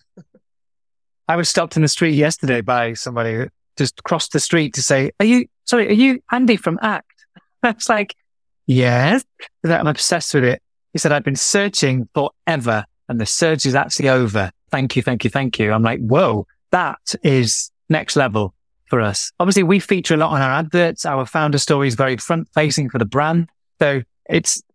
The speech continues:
Speaker 2: amazing to speak to people like that, and to hear that stuff makes it all worthwhile.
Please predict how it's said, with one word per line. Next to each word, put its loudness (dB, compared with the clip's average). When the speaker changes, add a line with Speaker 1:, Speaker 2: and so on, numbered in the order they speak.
Speaker 2:
amazing 0
to -10
speak -2
to 0
people 0
like -2
that, -4
and -2
to 0
hear 2
that -2
stuff -2
makes 0
it 0
all 2
worthwhile. 0